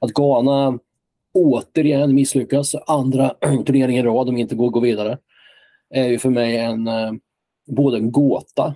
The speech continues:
men också ett tecken på att det är någonting i den nationen som, som, som inte funkar. Eh, jag tror att, ska inte djupanalysera, för det kan jag inte, men, men jag tror att väldigt mycket av den, eh, av Ga-, Ghanas problem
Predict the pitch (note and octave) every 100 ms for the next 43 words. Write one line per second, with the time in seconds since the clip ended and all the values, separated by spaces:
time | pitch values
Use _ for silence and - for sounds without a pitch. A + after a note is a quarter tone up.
0 | _ A#2 B2+ B2 A2+ C3+ - - A#2+ -
1 | - D#3+ - - A#2+ A2 A2 A2+ A#2 A2
2 | G#2 G#2 G#2 A#2+ G2+ F#2+ - - _ -
3 | - G#2+ C3+ - - A2+ - B2 G#2 -
4 | - - - - - - _ - - -
5 | - - - D3+ G#3 F#3 E3+ D#3+ D3+ -
6 | - - B2 B2 - - - - E3 -
7 | D3+ C#3+ D3+ D3 C#3+ C#3 - C3+ C#3 C3+
8 | C#3 A#2+ D3 C#3+ C3+ C#3 C3 - C3+ B2+
9 | - _ _ B2+ C#3+ E3+ D3+ C3+ C#3 B2
10 | B2 C3+ - B2 A2 A#2 A2+ A2+ A2+ A2+
11 | A2 G#2 _ _ - G#2+ A2 - F2 D2+
12 | D2+ _ _ A2 C3 A2+ G#2+ C3 B2 G#2+
13 | B2 - B2 A#2 A2+ G#2+